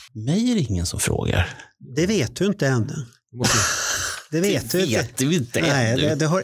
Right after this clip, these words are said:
Speaker 2: ingen aning vad som, eh, kuckeluckas i, bakom, eh, de här, eh, stängda dörrarna, vad som händer där.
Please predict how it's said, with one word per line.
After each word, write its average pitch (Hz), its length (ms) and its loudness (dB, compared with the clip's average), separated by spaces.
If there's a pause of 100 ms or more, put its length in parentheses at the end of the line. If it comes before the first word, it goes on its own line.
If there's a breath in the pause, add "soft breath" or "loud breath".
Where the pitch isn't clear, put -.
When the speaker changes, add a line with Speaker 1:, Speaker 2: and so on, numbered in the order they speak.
Speaker 2:
ingen 214 320 2
aning 185 420 2
vad 170 120 0
som, 175 140 0 (140)
eh, - 600 -2
kuckeluckas 170 760 0
i, 147 340 2 (240)
bakom, 139 480 0 (680 loud breath)
eh, 147 60 0
de 139 220 2
här, 123 180 2 (280)
eh, 110 60 2 (180)
stängda 131 400 0
dörrarna, 120 520 2
vad 131 120 2
som 139 140 2
händer 113 300 4
där. 82 200 0